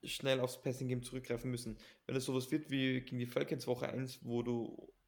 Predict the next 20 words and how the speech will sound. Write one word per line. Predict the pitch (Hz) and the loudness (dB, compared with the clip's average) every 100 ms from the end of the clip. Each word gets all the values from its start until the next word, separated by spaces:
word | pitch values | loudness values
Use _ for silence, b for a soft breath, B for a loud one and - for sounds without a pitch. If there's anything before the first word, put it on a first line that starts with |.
| - | -6
uns | 120 123 120 - - _ - | -2 0 -2 -6 -8 _ -8
in | 120 | -4
Grund | 123 117 | 0 -2
und | 110 | 2
Boden | 151 165 | 2 4
laufen | 120 120 | 2 0
kannst, | 120 | -4
so | 123 113 | -4 -4
wie | 120 | -6
gegen | 123 110 | -6 -4
die | |
Ravens, | 110 143 143 120 - - | 0 0 0 -4 -6 -10
das | 165 120 | -8 -8
wird | 123 | -6
was | 123 | -6
anderes. | 127 104 117 | -6 -2 -2
Aber | - | -2
ich | 123 | 0
glaube | 123 117 | 0 2
einfach, | 120 120 - | 0 -2 -6